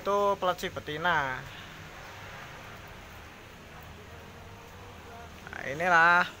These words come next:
Oh, saya sebentar, dan ini ada, ada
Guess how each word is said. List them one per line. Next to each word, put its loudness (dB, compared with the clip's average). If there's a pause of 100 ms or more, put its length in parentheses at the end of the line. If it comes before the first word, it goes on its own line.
Oh, 2 (560)
saya 6
sebentar, 6
dan 4
ini 2
ada, 8 (1040)
ada 10